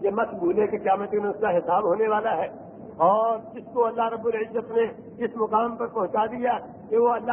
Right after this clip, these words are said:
تعالیٰ سے لینے والا ہوا بجائے دینے والے کے، اس کی خوشیوں کو کیا کہنے۔ فَأَمَّا مَنْ أُوتِيَ كِتَابَهُ بِيَمِينِهِ فَيَقُولُ هَاؤْمُ اقْرَءُوا كِتَابِيَهْ إِنِّي ظَنَنْتُ أَنِّي مُلَاقٍ حِسَابِيَهْ فَهُوَ فِي عِيشَةٍ رَاضِيَةٍ فِي جَنَّةٍ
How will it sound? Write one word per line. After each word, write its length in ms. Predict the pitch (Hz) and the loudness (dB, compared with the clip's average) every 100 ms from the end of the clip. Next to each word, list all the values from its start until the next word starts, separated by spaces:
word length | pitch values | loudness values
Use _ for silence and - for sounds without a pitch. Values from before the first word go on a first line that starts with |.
| 233 | -2
تعالیٰ 220 | 226 226 220 | -2 -2 0
سے 100 | 233 | 0
لینے 360 | 202 208 240 | 0 2 4
والا 260 | 233 233 226 | 4 2 0
ہوا 220 | 214 233 | 0 0
بجائے 320 | 226 208 233 | 0 0 -2
دینے 280 | 226 226 240 | 0 0 0
والے 280 | 233 233 247 | 0 0 0
کے، 120 | 269 285 - - | 0 -2 -6 -14
اس 100 | 220 - | -14 -12
کی 100 | 226 | -12
خوشیوں 300 | 170 208 208 | -10 -8 -6
کو 80 | 208 | -6
کیا 120 | 185 170 | -6 -6
کہنے۔ 260 | 160 156 - - - - - - - | -4 -6 -10 -14 -18 -16 -16 -18 0
فَأَمَّا 280 | 202 214 196 | 0 2 0
مَنْ 140 | 185 | 0
أُوتِيَ 300 | 185 170 180 | -6 -4 -2
كِتَابَهُ 560 | 170 160 160 156 139 139 | -2 -2 -2 0 -2 -4
بِيَمِينِهِ 600 | 139 139 135 135 131 113 110 - - | -2 -4 -2 -4 -4 -6 -10 -14 2
فَيَقُولُ 460 | 175 170 - 165 160 | 4 4 0 -4 -4
هَاؤْمُ 540 | 123 175 185 165 156 156 | 0 2 2 0 -2 -6
اقْرَءُوا 360 | - 147 139 139 | -4 -2 -2 -4
كِتَابِيَهْ 540 | 135 131 135 135 127 101 - | -4 -2 -2 -2 -4 -4 -10
إِنِّي 380 | - 233 220 196 | -2 0 0 -2
ظَنَنْتُ 480 | 165 170 165 156 151 | -2 -2 -2 -2 -2
أَنِّي 200 | 147 147 | -2 -4
مُلَاقٍ 400 | 135 139 151 - 127 | -4 -2 -2 -4 -6
حِسَابِيَهْ 640 | 123 - 139 139 139 123 - - - | -6 -2 0 0 -4 -4 -6 -4 2
فَهُوَ 220 | 156 156 | 4 4
فِي 160 | 131 143 | -4 -8
عِيشَةٍ 500 | 127 170 151 135 135 | -8 -4 -4 -2 -2
رَاضِيَةٍ 440 | 135 131 135 135 113 - - | 0 -2 -2 -6 -8 -10 -4
فِي 120 | 165 | 0
جَنَّةٍ 460 | 170 - 208 180 165 | 2 2 2 0 -2